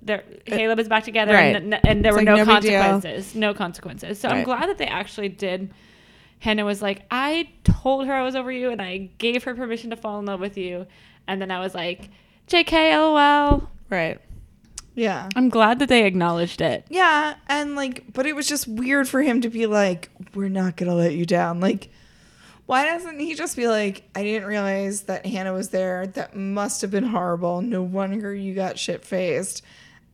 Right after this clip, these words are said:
Speaker 3: And as shitty as that was, now I'm gonna make it right. Like, it was, I think that was in the subtext of what he was saying, but
Speaker 1: Yeah.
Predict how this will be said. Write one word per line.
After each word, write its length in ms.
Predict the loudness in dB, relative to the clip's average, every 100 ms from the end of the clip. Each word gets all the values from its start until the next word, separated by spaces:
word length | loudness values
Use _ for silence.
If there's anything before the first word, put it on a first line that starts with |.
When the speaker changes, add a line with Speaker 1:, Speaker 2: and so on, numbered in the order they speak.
| -10
Speaker 3:
And 440 | -4 -4 -4 -6 -6 -6 -8 _ _ _ _ -8
as 80 | -6
shitty 540 | -4 -4 -2 -2 0 2
as 140 | 2
that 180 | 0 2
was, 480 | 2 2 0 -4 -12 -12
now 420 | -6 -2 0 0
I'm 100 | 0
gonna 180 | -4 -6
make 200 | -6 -6
it 60 | -6
right. 340 | -6 -6 -6 -2
Like, 240 | -2 -2 -8 -20 -20 _ -4
it 120 | -2
was, 220 | -2 -6 -10 _ -20 -8
I 80 | -8
think 260 | -6 -4 2
that 120 | 2
was 140 | 4
in 100 | 2
the 60 | 0
subtext 920 | 0 -6 -4 -2 -2 0 0 0 0
of 140 | -2 0
what 120 | 0
he 120 | 0
was 160 | 0 -2
saying, 720 | 0 2 0 -2 -4 -8 -8
but 180 | -2 4
Speaker 1:
Yeah. 360 | 4 4 0